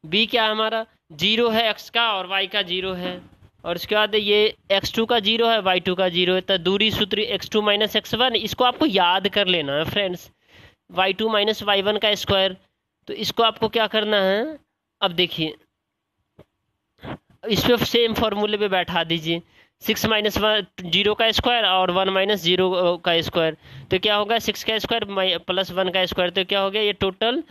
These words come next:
दोस्तों ये थर्टी, थर्ट-, ये कितना हो गया? देखिए ये total कितना हो गया? थर्टी सेवन unit। ठीक है,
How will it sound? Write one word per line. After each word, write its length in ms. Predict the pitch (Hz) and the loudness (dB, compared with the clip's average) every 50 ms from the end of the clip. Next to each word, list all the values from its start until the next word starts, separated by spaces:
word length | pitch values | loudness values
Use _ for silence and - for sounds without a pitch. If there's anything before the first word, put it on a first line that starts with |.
| - - - _ - | -18 -20 -20 _ -4
दोस्तों 300 | 180 185 185 180 - 220 | -2 -2 -2 0 0 0
ये 80 | 220 220 _ - 202 | 0 -2 _ -4 -6
थर्टी, 580 | 196 185 - _ - 214 220 233 262 285 349 - _ _ _ _ _ _ _ _ _ _ _ _ _ - - _ _ - - - - - - _ - - | -6 -6 -6 _ -8 -4 -2 -2 0 -2 -2 -4 _ _ _ _ _ _ _ _ _ _ _ _ _ -20 -20 _ _ -20 -20 -20 -20 -20 -20 _ -14 -10
थर्ट-, 320 | 185 180 175 _ _ - | -10 -10 -10 _ _ -14
ये 240 | - 190 175 185 196 | -10 -8 -4 -4 -4
कितना 320 | 185 190 202 190 208 214 214 | -4 -4 -8 -6 -2 -2 0
हो 160 | 202 208 202 | 0 0 0
गया? 200 | 196 208 220 220 | 0 0 -2 0
देखिए 460 | 190 185 170 - - 160 151 151 151 - _ _ _ _ - | 0 -2 -2 -2 -2 -4 -4 -4 -6 -8 _ _ _ _ -10
ये 60 | - 165 | -8 -4
total 320 | - 190 190 190 202 196 | 0 0 0 0 0 -2
कितना 300 | 185 214 202 226 208 208 | -2 -2 0 2 2 2
हो 60 | 208 202 | 2 2
गया? 120 | 208 226 | 0 -2
थर्टी 380 | 220 - - 190 190 - 208 202 | -2 -2 -4 -4 -4 -4 -8 -8
सेवन 540 | - - - 180 170 165 180 202 220 226 202 _ _ _ _ - | -6 -2 0 2 2 2 2 2 0 -2 -4 _ _ _ _ -8
unit। 360 | 147 143 143 143 135 127 123 - _ _ - | -4 0 0 2 2 0 -4 -8 _ _ -6
ठीक 180 | - 185 175 - | -4 -4 0 0
है, 280 | 220 247 349 359 320 | 0 0 0 -4 -8